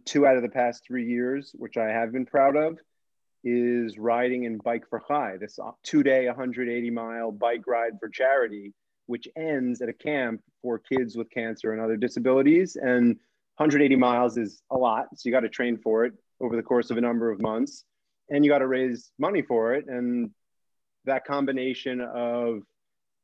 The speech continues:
training for something over a period of months, calling people to ask them to contribute, and then eventually crossing the finish line, that was something I was definitely proud of. Cool to be just a small part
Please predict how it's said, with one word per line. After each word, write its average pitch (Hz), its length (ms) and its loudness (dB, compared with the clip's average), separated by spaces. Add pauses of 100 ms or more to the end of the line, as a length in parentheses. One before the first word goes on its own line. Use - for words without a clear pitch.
(220)
training 135 360 -2
for 131 120 -6
something 123 320 -6
over 120 160 -2
a 107 60 -8
period 120 260 0
of 110 140 -4
months, 123 560 -2 (960)
calling 127 320 0
people 123 300 -2
to 120 100 -4
ask 117 220 -2
them 120 120 -4
to - 120 -8
contribute, 127 760 2 (540)
and 120 580 -2
then 123 180 2
eventually 117 340 -2
crossing 120 320 -2
the 113 80 -2
finish 135 300 -4
line, 170 260 0
that 131 160 2
was 117 120 -2
something 113 260 -8
I 110 60 -6
was 104 80 -8
definitely 107 300 -6
proud 110 280 -2
of. 101 100 -8 (280)
Cool 165 220 2
to 147 100 -2
be 139 200 4
just 120 200 -6
a 120 40 -4
small 120 380 0
part 113 320 0